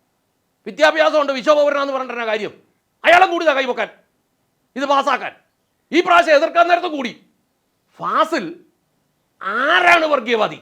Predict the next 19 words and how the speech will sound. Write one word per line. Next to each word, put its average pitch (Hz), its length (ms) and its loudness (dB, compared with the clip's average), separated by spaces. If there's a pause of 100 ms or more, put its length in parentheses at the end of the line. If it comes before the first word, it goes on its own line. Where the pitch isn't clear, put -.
(1040)
ഒന്ന് 262 160 -4
ആലോചിച്ച് 339 260 2
നോക്കിയേ. 285 200 -4 (200)
ഇവിടുത്തെ 294 220 -4 (120)
ക്രിസ്ത്യാനിയോടും 311 680 -2
ഹിന്ദുവിനോടും 294 520 -2
പറയട്ടെ, 247 300 -2 (1000)
ഈ 254 80 -4 (100)
കേന്ദ്രത്തിൽ 302 440 0
ഈ - 100 -6
മോദി 294 200 -2
ഗവൺമെന്റ് 294 320 -2
ഇല്ലായിരുന്നെങ്കിൽ 277 500 -4 (1000)
പലതും 277 400 2
കയ്യിൽ 269 140 0
നിന്ന് 277 140 -4
പോയനേയും. 190 280 -6 (1000)
അങ്ങനെ 285 300 -2
പറയുമ്പം 277 420 -2